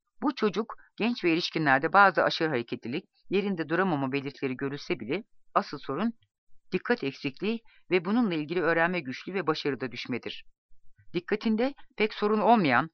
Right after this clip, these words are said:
ama aşırı hareketlilik ve tepkisellikle kendini gösteren alt grup hiperaktif tepkisel alt tiptir. Bu çocuk ve gençlerde davranış sorunları daha fazladır. Öğretmenler ve çevre bu tip olan çocuk ve gençlerin arkadaşlarını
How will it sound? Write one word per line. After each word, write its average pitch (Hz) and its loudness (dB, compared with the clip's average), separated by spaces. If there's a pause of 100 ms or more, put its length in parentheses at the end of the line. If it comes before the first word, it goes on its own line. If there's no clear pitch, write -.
ama 196 4
aşırı - 2
hareketlilik 139 -2
ve 131 0
tepkisellikle 160 2 (600)
kendini 196 4
gösteren 151 4
alt 170 6 (100)
grup 143 0 (800)
hiperaktif 196 4
tepkisel 165 4
alt 117 4
tiptir. - -6 (520)
Bu 262 0
çocuk 226 2
ve 156 8
gençlerde 143 4
davranış 180 8
sorunları 160 2
daha 151 2
fazladır. 113 2 (380)
Öğretmenler 220 8
ve 185 4
çevre 147 0
bu 247 0
tip - -8 (220)
olan 131 2
çocuk 175 -4
ve 175 4
gençlerin 147 2 (540)
arkadaşlarını 151 4